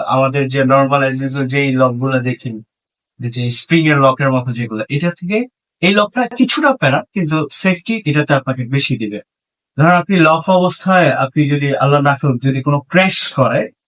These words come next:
সেক্ষেত্রে আপনি এখানে ইমার্জেন্সি রিমুভাল ইয়ে পাবেন, যেটা হচ্ছে টান দিলে পুরোটা প্যাডিং, আহ, হে-, মাথা সহ বের হয়ে আসবে।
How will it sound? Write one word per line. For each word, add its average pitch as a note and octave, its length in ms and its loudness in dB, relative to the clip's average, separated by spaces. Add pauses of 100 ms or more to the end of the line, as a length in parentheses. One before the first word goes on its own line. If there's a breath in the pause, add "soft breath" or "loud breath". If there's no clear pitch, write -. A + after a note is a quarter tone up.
(200)
সেক্ষেত্রে F3 600 -2
আপনি D3 240 2
এখানে D3+ 280 0 (120)
ইমার্জেন্সি F3+ 760 2
রিমুভাল D#3+ 720 2 (600)
ইয়ে C#3 180 0
পাবেন, C#3 340 0 (320)
যেটা D#3 240 0
হচ্ছে F#3 220 -2 (100)
টান F#3+ 220 2
দিলে G3+ 220 0
পুরোটা D#3+ 420 0
প্যাডিং, G3+ 440 0 (200 soft breath)
আহ, A2+ 380 0
হে-, B2+ 260 -2
মাথা B2+ 340 -2
সহ E3 380 -2
বের C3+ 240 0
হয়ে B2 160 0
আসবে। A2 280 -4